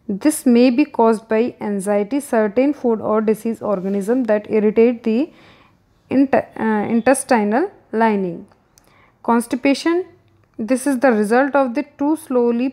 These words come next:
passing of chyme through the intestine। ठीक है, कोलोरेक्टल कैंसर जो होता है ये commonly known as the cancer of the colon and the rectum।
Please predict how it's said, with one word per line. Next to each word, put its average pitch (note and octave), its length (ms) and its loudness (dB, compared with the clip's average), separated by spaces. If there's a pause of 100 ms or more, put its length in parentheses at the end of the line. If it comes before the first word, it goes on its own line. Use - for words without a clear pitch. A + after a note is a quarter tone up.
passing A3+ 400 -2
of A3 160 -2
chyme G#3 440 -6
through A#3 380 -4
the G3+ 240 -2 (360)
intestine। G#3+ 640 -2 (1900)
ठीक A#3 220 0
है, D4+ 340 0 (840)
कोलोरेक्टल C#4 720 2
कैंसर B3+ 400 -2
जो B3 160 -2
होता A#3 220 -4
है C4 240 -2
ये B3 180 -6 (100)
commonly A#3+ 760 0
known A3 240 0
as A3 220 -2
the B3 180 -4
cancer G#3+ 440 0
of - 0 -
the A#3+ 160 -4 (120)
colon G#3 320 0
and F#3+ 200 -4
the C4 140 2
rectum। F3+ 480 -4